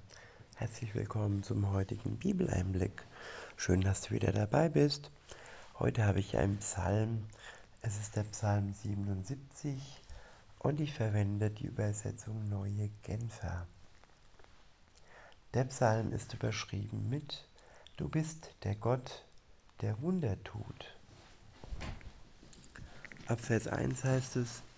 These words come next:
Für den Dirigenten, für Je-, für Jedutun von Asaf ein Psalm. Mit lauter Stimme rufe ich zu Gott. Ja,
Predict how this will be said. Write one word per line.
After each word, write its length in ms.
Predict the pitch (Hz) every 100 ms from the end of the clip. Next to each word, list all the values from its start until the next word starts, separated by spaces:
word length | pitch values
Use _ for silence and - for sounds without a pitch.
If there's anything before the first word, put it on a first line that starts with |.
| - - - - - - - - - - -
Für 180 | - 175
den 220 | 147 117
Dirigenten, 1200 | 113 110 107 110 107 113 117 143 - 147 135 123
für 240 | 117 - 151
Je-, 360 | 127 139 143 - - - - - -
für 440 | - 123 120 113 - - - - -
Jedutun 1080 | 123 127 147 156 156 - 156 123 104 92 87 - - - - - - - -
von 340 | - - 117 110
Asaf 720 | - 113 117 120 117 120 - -
ein 240 | - 139 143
Psalm. 600 | - 98 95 92 85 87 - - - - - - - - - - - - - -
Mit 160 | 120
lauter 400 | 113 120 151 156
Stimme 640 | 135 - 135 131 127 117 117 - - -
rufe 280 | 135 127 127
ich 440 | - 120 - - -
zu 180 | - 127
Gott. 500 | - 127 110 - - - - - - - - -
Ja, 420 | 110 113 135